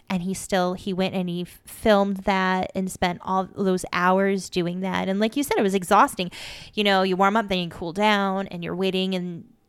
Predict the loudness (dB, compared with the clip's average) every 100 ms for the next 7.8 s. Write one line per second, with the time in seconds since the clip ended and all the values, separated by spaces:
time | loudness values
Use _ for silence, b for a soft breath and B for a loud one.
0 | _ -16 -16 _ -20 -20 _ _ _ _
1 | _ _ _ _ _ 2 4 6 6 4
2 | 0 -2 0 -2 -2 -2 -4 -8 -8 -6
3 | -2 0 0 -4 b b b b _ 4
4 | 4 2 -4 _ _ _ _ _ _ -6
5 | -4 -4 -6 -6 -6 -6 -10 -4 -4 4
6 | 6 6 4 0 0 0 0 0 0 0
7 | -8 -8 -6 -6 -8 -14 -14